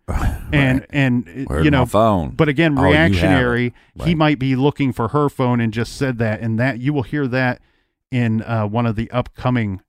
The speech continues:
Speaker 2: clips.
Speaker 1: Well, and he also likes to wear these chains, like a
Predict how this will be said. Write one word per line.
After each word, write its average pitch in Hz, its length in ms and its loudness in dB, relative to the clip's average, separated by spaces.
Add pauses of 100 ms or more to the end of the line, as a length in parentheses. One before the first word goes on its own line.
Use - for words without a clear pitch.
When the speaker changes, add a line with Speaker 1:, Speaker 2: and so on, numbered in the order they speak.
(120)
Speaker 2:
clips. - 560 -12
Speaker 1:
Well, 120 160 4
and 110 100 2
he 117 60 2
also 117 320 2
likes 82 320 -2
to 76 100 -10
wear 73 300 -2
these 65 420 -8
chains, 78 640 -6
like - 140 -14
a 62 220 -10